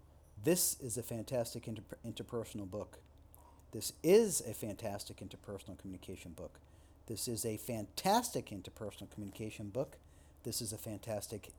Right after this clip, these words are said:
interpersonal communication book. And this is a fantastic interpersonal communication book.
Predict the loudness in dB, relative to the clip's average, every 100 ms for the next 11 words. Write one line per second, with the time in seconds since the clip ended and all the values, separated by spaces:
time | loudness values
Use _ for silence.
0 | 2 2 2 4 4 6 0 0 -4 -4
1 | -8 -8 -10 -6 -6 -6 -16 -20 -20 -20
2 | -20 -20 -6 0 2 2 2 0 0 0
3 | 2 2 2 0 -8 -6 -6 -6 -4 -4
4 | -4 -6 -4 -4 -2 -2 -2 -4 -4 6
5 | 6 6